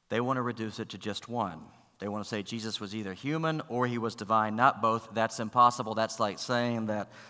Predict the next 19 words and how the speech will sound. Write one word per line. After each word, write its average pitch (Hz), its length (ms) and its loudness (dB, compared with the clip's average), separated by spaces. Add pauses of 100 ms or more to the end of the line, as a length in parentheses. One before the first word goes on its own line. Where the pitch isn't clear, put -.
uh, 101 140 2
fire 110 400 4
can 104 160 -8
be 98 140 -4
wet. 82 360 -6 (220)
It's - 140 -14
not 95 180 0
possible. - 460 -8 (1800)
Yet 117 140 -2
if 123 160 -4
you 131 80 -4
try 143 240 2
to 110 220 2 (260)
collapse 120 480 2
it 113 140 -8
down, 107 340 0
reduce 104 400 -4
it 101 140 -8
down, 98 420 -2